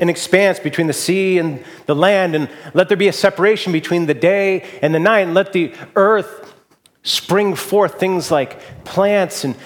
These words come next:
vegetation, and let animals be created, and let humans be created." And throughout all these days of creation, as you go back to the very first chapter of the very first book of the Bible called Genesis, as you hear this refrain, "And behold, it was good."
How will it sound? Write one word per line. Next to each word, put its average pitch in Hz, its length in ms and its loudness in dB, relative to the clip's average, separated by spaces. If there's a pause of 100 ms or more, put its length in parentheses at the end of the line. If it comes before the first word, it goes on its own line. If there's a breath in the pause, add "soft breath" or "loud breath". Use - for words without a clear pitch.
(120)
vegetation, 180 840 0
and 151 120 0
let 170 160 2
animals 202 580 2
be 180 300 -2 (320 loud breath)
created, 139 720 0 (520)
and 156 100 0
let 180 120 2
humans 220 680 0
be 180 360 0 (200 loud breath)
created." 180 360 2
And 156 160 0
throughout 175 320 4
all 208 280 2
these 208 260 -4
days 143 540 0
of 147 220 0
creation, 202 440 -2
as 131 60 -2
you 135 40 -6
go 165 60 2
back 160 120 2
to 143 80 -6
the 127 80 -2
very 220 320 0
first 226 280 -4
chapter 165 380 2
of 131 80 -4
the 123 60 -2
very 185 280 2
first 190 280 -4
book 165 140 -2
of 156 100 -8
the 151 60 -2
Bible 131 400 0 (240 loud breath)
called 156 220 2
Genesis, 170 580 0
as 135 120 -2
you 151 80 -2
hear 196 160 0
this 220 220 -4
refrain, 147 580 -2 (360 loud breath)
"And 117 120 -6
behold, 113 480 -4
it 113 200 -10
was 107 220 -12
good." - 460 -16